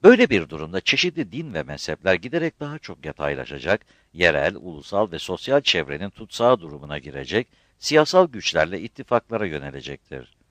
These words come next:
Bana öyle geliyor ki Amerikan kökten dinciliği bu tür görüşmelerin bir örneği olabilir.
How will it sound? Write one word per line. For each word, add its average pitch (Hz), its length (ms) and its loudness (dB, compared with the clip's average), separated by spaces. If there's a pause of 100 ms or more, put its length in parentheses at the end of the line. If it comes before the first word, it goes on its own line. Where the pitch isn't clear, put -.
(460)
Bana 180 240 4
öyle 110 240 2
geliyor 90 420 -4
ki - 140 -14
Amerikan 87 500 -6
kökten 110 480 -4
dinciliği 73 520 -10
bu 151 80 -8
tür 82 220 -10
görüşmelerin 78 680 -8
bir 92 120 -8
örneği 78 400 -6
olabilir. 67 500 -12